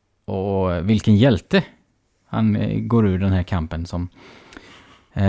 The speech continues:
han skänker alltså fjorton procent av sin lön till sig själv om en månad. Eh, där hör vi ju skrapet från stolarna när Sveriges alla kvinnor reser sig och jublar över denna gest. Denna gärning och ställningstagande från Kent Kullander.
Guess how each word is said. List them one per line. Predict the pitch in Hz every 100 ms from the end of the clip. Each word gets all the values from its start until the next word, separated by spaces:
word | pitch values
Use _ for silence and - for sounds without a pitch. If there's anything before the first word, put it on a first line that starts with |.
| 98
han | 98 104 104 101 104
skänker | 123 90 127
alltså | 131 101
fjorton | - 165 104 113
procent | 117 110 165 139 -
av | 104
sin | 92 110
lön | 98 85 80
till | 85
sig | - 92
själv | - 80 82 90 - _ _ _
om | 107 95 85
en | 92
månad. | 98 85 69 - _ _ - - 98 - - - _ _
Eh, | 95 90 90 78 73
där | 110 107
hör | 113 101
vi | 101
ju | 101 101 - -
skrapet | - 110 95 98
från | - 101
stolarna | - 143 95 107 143 131
när | 98 101
Sveriges | 110 92 92 107
alla | 90
kvinnor | - 113 95 117
reser | 110 98 82 92
sig | 95 90
och | 95
jublar | 127 101 101 104
över | 87 85
denna | 90 82
gest. | 85 85 - - - - - -
Denna | 113 107
gärning | 98 139 110 101 135 104
och | 95 -
ställningstagande | - 131 90 82 87 85 85 85
från | - 87
Kent | - 85 85
Kullander. | - 92 80 76 78 73